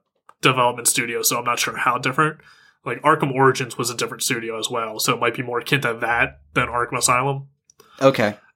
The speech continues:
Speaker 1: Um, but it's telling the story of, uh, Gotham without Batman. It starts off with a trailer of, like, Batman saying, like, "If you're watching this video, I died. Gotham's in your hands now." And it's,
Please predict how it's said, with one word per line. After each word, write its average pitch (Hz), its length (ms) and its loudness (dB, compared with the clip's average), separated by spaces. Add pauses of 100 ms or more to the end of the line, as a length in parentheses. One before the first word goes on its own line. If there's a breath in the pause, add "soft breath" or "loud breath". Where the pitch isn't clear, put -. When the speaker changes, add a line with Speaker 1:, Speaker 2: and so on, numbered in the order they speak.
(120)
Speaker 1:
Um, 123 400 0 (680)
but 135 280 6
it's 131 420 -8
telling 139 240 2
the 131 60 -2
story 131 420 2
of, 123 300 0
uh, 120 300 -2 (380)
Gotham 131 320 2
without 135 280 4
Batman. 123 480 0 (100)
It 151 120 -6
starts 127 300 2
off 127 160 2
with 135 100 -4
a 127 60 -4
trailer 120 420 -2
of, 117 80 -6
like, 117 160 -4
Batman 120 260 -2
saying, 123 220 -4
like, 117 260 -6
"If - 140 -8
you're 123 80 -10
watching 151 260 0
this 147 120 0
video, 170 240 6
I 147 100 6
died. 127 460 2 (240)
Gotham's 135 380 -2
in 131 100 -4
your 131 160 0
hands 127 280 0
now." 113 280 -14
And 113 100 -14
it's, 113 260 -8